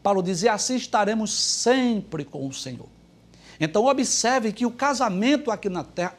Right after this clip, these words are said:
ele não é eterno. Ele pode ser duradouro, mas eterno não.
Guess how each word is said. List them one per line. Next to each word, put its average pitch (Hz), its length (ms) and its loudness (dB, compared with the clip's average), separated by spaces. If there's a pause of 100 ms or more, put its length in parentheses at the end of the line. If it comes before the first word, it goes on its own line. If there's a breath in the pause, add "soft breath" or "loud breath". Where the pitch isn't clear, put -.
ele 247 240 4
não 240 320 0
é 240 100 -2
eterno. 196 720 -4 (1080)
Ele 143 160 -6
pode 220 340 0
ser 240 220 0
duradouro, 165 720 -2
mas 165 220 -8
eterno 190 500 -8
não. - 220 -10